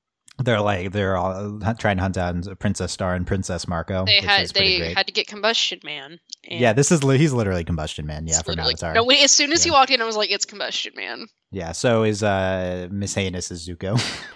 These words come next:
Speaker 1: <laughs> That's great. I like it. <laughs>
Speaker 2: Yes.
Speaker 1: Does that mean we're getting, uh, Miss Heinous, uh, redemption, redemption arc coming up? Um,
Speaker 2: I mean, maybe.
Speaker 1: yeah. Other highlights of this episode, the Marco at the ballet shoe emporium
Speaker 2: Okay, no, the
Speaker 1: card.
Speaker 2: entire time, Princess Marco. That is, like,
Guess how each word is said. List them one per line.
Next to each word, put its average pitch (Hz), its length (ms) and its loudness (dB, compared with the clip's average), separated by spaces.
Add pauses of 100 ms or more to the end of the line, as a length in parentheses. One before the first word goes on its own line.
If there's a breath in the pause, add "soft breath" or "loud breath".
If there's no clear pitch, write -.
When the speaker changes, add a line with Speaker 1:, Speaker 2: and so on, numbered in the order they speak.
Speaker 1:
<laughs> 214 100 0
That's 139 160 -8
great. 95 300 -8
I 104 60 -8
like 98 220 -10
it. - 540 -8
<laughs> - 40 -20 (100)
Speaker 2:
Yes. - 440 -4 (100)
Speaker 1:
Does - 120 -2
that 113 140 0
mean 120 160 0
we're 110 120 -2
getting, 104 340 0
uh, 92 240 -6
Miss 92 140 -6
Heinous, 92 400 -6
uh, 87 180 -6
redemption, 92 720 -4
redemption 92 400 -4
arc 95 160 -8
coming 98 240 -6
up? 104 140 -8 (540 loud breath)
Um, 95 460 -2
Speaker 2:
I - 60 -6 (160)
mean, 101 180 -12
maybe. 104 280 -2
Speaker 1:
yeah. 95 280 -6 (140)
Other 117 180 2
highlights 113 360 0
of 113 40 -6
this 104 160 -2
episode, 95 380 -2
the 90 300 -4
Marco 92 340 -4
at 85 80 -8
the 90 80 -6
ballet 87 340 -4
shoe 90 320 -4
emporium 87 480 -4
Speaker 2:
Okay, - 160 0
no, 226 80 4
the 220 120 4
Speaker 1:
card. 214 40 4
Speaker 2:
entire 233 400 4
time, 208 320 0
Princess 196 420 -4
Marco. - 360 -8
That 180 120 -2
is, 165 200 0
like, - 240 -4